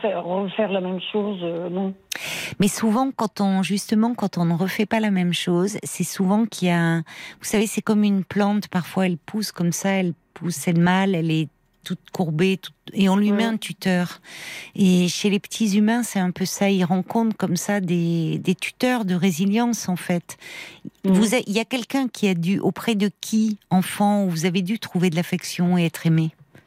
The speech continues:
Speaker 2: pour pouvoir en donner à votre tour de cette façon-là ?
Speaker 1: Euh, ça ne peut être qu'avec une de mes tantes,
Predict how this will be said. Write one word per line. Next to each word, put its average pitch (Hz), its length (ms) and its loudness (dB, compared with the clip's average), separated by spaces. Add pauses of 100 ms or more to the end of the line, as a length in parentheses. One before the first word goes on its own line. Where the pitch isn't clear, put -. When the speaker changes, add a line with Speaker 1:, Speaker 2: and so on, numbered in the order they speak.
(500)
Speaker 2:
pour 165 120 -2
pouvoir 170 340 2
en 175 60 6
donner 165 280 2
à 175 60 0
votre 156 220 -4
tour 165 260 -2
de 139 80 -4
cette - 240 -8
façon-là ? 151 460 0 (680)
Speaker 1:
Euh, 190 1040 -2 (140)
ça 202 80 0
ne 196 80 2
peut 196 100 0
être 185 400 0
qu'avec 175 800 -4
une 196 120 2
de 180 80 0
mes 170 160 -4
tantes, 202 280 -4